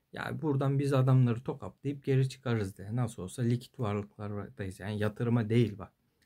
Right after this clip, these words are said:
Borsa gibi böyle faizli borç gibi kısa şeylere, e, konuşuyorum ben. Büyük yatırıma değil, fabrika kurmaya zaten öyle bir şey gelmeyecek. Hukuk sistemi olmadıkça o gelmez. Ama sen doları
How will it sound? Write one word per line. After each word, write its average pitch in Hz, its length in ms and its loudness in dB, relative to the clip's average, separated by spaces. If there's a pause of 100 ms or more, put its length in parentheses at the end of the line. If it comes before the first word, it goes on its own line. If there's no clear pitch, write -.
Borsa 113 440 0
gibi 101 320 -6
böyle 104 260 -6
faizli 107 640 -8
borç 117 280 -2
gibi 131 200 -8
kısa - 280 -6
şeylere, 107 600 -2 (500)
e, 104 240 -2
konuşuyorum 98 640 -6
ben. 98 220 -6
Büyük 127 300 4
yatırıma 110 460 0
değil, 127 240 2
fabrika 123 480 -4
kurmaya 143 360 0
zaten 147 360 0
öyle 156 220 2
bir 123 40 2
şey 104 220 -6
gelmeyecek. 98 480 -8 (600)
Hukuk 135 320 0
sistemi 135 340 0
olmadıkça 170 460 0
o 127 140 0
gelmez. 123 380 0
Ama 196 340 0 (380)
sen 139 320 -2 (760)
doları 139 540 4